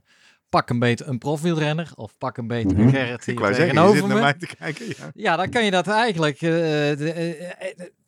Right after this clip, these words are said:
Speaker 1: er zijn daar twee verklaringen voor, lijkt me. Enerzijds, mijn, ik heb er gewoon minder mitochondriën.
Speaker 2: Juist, ja.
Speaker 1: En, eh, de kwaliteit van mijn mitochondriën, ja, ik ben al een stukje ouder bijvoorbeeld, ik train minder hard, of noem maar op.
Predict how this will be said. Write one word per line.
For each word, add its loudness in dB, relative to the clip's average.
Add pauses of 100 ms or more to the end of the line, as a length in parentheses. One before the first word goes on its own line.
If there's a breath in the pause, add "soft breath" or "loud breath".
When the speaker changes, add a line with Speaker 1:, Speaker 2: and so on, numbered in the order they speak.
(160)
Speaker 1:
er -20
zijn 4
daar 4
twee 4
verklaringen 2
voor, 2
lijkt 2
me. -2
Enerzijds, 0
mijn, -2
ik -20
heb 0
er -2
gewoon 4
minder 4
mitochondriën. 2 (380)
Speaker 2:
Juist, -4
ja. 2
Speaker 1:
En, -2
eh, -2 (100)
de -2
kwaliteit 2
van 0
mijn 0
mitochondriën, 0
ja, 4
ik 0
ben 0
al 4
een 0
stukje -4
ouder 2
bijvoorbeeld, -2
ik -14
train -2
minder -2
hard, -2
of -8
noem -4
maar -2
op. -2